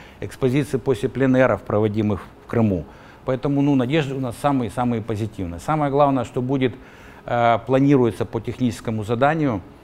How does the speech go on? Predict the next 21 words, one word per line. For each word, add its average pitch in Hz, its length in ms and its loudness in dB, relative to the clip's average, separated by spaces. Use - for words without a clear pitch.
в - 60 -20
которое, 123 340 4
кстати, 120 320 0
мы 110 160 -2
отслеживали 107 840 -2
его 113 480 4
составление 135 600 2
в 113 40 2
две 113 100 2
тысячи 110 260 -6
семнадцатом 110 500 -2
году. 98 320 -2
И 135 120 -4
сейчас 135 440 -2
мы 127 100 0
провели 120 380 0
более 117 280 0
восьми 123 340 -2
совещаний 113 600 -2
с - 40 -14
подрядчиком 117 760 -2